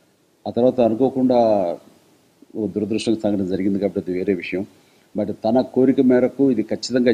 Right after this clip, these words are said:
చేయాలని అందరూ నిర్ణయించుకోవడం జరిగింది. నేను దానికి కూడా సపోర్ట్ చేస్తాను. So అక్టోబర్ ఫస్ట్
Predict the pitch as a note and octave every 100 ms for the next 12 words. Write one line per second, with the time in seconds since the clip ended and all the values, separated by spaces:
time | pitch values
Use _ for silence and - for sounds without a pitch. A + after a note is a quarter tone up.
0 | - A2 A#2 A#2 A2+ A2+ G#2+ G#2 - G2
1 | A2 F#2+ F#2 A2 G2 G2 F2 F2 F2+ F#2+
2 | F#2+ G2+ F#2+ F2+ D#2+ F#2 G2+ G2 G#2 -
3 | F2 F#2 E2 F2 F2+ F2+ G#2 G2 F2+ -
4 | A#2 A2 G#2 A2 F#2 -